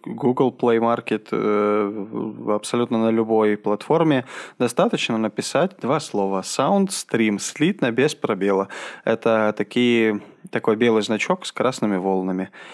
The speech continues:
Вот. Можете зарегистрироваться для того, чтобы было проще подписаться и оставлять какой-то фидбэк, э, лайкать и так далее, или, наоборот, дизлайкать.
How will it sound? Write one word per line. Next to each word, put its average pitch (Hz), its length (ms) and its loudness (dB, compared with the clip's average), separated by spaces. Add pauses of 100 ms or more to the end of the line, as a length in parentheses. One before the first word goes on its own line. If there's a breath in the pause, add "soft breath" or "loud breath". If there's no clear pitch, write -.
(240 loud breath)
Вот. 113 440 -4 (100)
Можете 143 440 -2
зарегистрироваться 147 880 0
для 127 120 2
того, 120 200 2
чтобы 117 260 -2
было 113 220 2
проще - 400 0
подписаться 117 800 -2
и 104 180 2
оставлять 104 500 -2
какой-то 98 520 -2
фидбэк, 107 520 -2
э, - 40 -2
лайкать 107 880 0
и 107 60 -4
так 98 180 -6
далее, 113 380 2
или, 95 380 -4
наоборот, 117 400 -2
дизлайкать. 110 800 -2